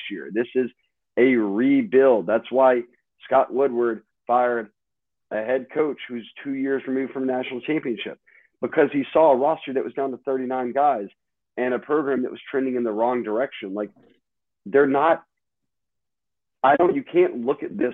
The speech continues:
loss, and fans shouldn't, the same way you were looking at losses and frustrated at the end of the, of the last era.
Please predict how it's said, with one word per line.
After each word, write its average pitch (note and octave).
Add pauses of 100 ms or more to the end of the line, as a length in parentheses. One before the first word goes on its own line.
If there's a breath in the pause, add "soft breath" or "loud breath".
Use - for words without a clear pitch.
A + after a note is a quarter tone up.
loss, F#2+ (640)
and E2+
fans C3 (100)
shouldn't, A2+ (360)
the G2 (140)
same C#3+
way C#3
you B2
were A#2+
looking A#2+
at -
losses A2+
and G2+
frustrated G#2+
at F#2
the G2
end G2
of F#2
the, F#2+ (160)
of -
the D#3
last -
era. -